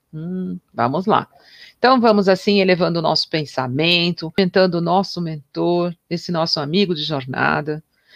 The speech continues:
cumprimentando a toda a espiritualidade que nos assiste aqui no espaço do Evangelho,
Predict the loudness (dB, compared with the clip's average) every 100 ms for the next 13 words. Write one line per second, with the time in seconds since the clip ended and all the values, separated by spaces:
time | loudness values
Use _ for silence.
0 | -20 -4 -2 0 2 2 4 4 4 4
1 | 4 6 4 0 -2 -2 0 -2 0 2
2 | 4 2 -4 -12 -8 -4 -2 -2 -2 -6
3 | -6 -4 -4 -4 -4 -6 -6 -8 _ _
4 | _ -4 -4 -2 2 2 0 -6 -6 -4
5 | -4 -2 0 -2 -2 -8